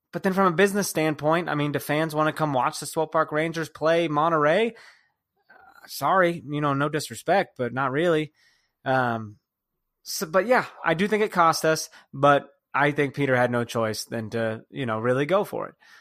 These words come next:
So I, I think it was a successful run in C C L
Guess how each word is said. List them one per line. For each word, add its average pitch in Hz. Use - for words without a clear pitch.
So 113
I, 135
I -
think 135
it 131
was 160
a 156
successful 143
run 143
in 135
C 143
C 127
L 165